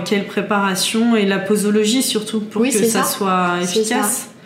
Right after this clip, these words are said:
Speaker 1: Et la galénique, donc, euh, sous quelle forme on va prendre la plante ?
Speaker 2: Mm.
Speaker 1: Est-ce qu'en forme sèche, en forme aqueuse, en sirop ? Ouais, il y a tout un, bien sûr, ah, ouais, ça se prépare et,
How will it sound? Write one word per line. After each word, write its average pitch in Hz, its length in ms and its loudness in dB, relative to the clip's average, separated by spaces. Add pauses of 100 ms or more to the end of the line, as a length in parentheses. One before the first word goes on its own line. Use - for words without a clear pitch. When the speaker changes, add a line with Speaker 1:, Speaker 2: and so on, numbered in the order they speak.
(480)
Speaker 1:
Et 185 200 4
la 175 160 2
galénique, 180 640 2
donc, 175 300 -6
euh, 175 60 -4
sous 175 260 -8
quelle 190 220 -2
forme 208 400 -2
on 175 60 -2
va 175 120 -2
prendre 180 340 -6
la 170 120 -4
plante ? 214 580 -8
Speaker 2:
Mm. 208 240 -2
Speaker 1:
Est-ce 190 180 -8
qu'en 180 220 -6
forme 175 300 -6
sèche, 226 580 -4
en 190 80 -4
forme 185 300 -6
aqueuse, 185 560 -4
en 175 100 -6
sirop ? 180 500 -6 (680)
Ouais, 196 140 0
il 190 60 0
y 175 40 0
a 165 40 -2
tout - 280 -8
un, 156 300 -2 (480)
bien 175 120 -6
sûr, 214 340 -4
ah, 175 120 -4 (460)
ouais, 190 220 0
ça 175 200 -6
se - 160 -6
prépare 214 560 0
et, 175 220 0